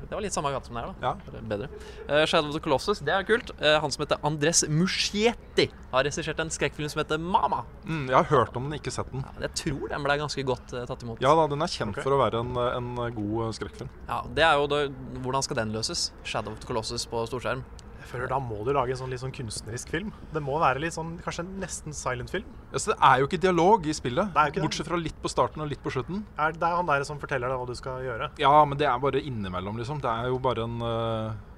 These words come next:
Speaker 2: mer en instruks. Det er ikke noe dialog, på en måte.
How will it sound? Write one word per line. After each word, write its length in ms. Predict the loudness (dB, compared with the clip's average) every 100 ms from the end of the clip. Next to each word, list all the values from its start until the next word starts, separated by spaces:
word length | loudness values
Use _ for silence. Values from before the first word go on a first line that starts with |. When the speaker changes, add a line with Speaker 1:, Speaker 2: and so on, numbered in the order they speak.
| -18 -16 -16
Speaker 2:
mer 180 | -8 -6
en 100 | -4
instruks. 760 | -4 -6 -8 -8 -14 -12 -12 -8
Det 40 | -6
er 120 | -6
ikke 80 | -6
noe 100 | -8 -4
dialog, 480 | -4 -2 -2 -4 -6
på 20 | -10
en 40 |
måte. 180 | -6 -8